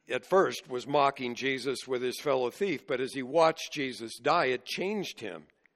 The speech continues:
And he decided, "This is no mere man." And he finally asked the Lord to be merciful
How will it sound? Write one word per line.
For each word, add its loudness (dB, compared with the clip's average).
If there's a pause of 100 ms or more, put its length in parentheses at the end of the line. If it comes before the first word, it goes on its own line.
(600)
And 0
he -6
decided, 0
"This -4
is -6
no 4
mere 0
man." -6 (1500)
And -6
he -4
finally -2
asked -4
the -8
Lord 0
to -14
be -6
merciful -6